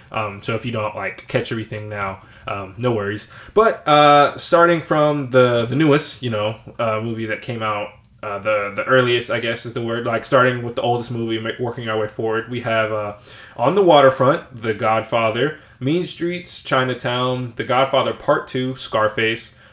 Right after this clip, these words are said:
Once Upon a Time in America, The Untouchables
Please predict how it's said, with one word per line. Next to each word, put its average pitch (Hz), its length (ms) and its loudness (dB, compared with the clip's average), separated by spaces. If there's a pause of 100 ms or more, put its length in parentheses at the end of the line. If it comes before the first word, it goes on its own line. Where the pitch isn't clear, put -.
(160)
Once 139 260 -2
Upon 151 220 -2
a 147 60 0
Time 139 260 -4
in 143 60 -2
America, 113 600 0
The 113 100 -8
Untouchables 147 680 -4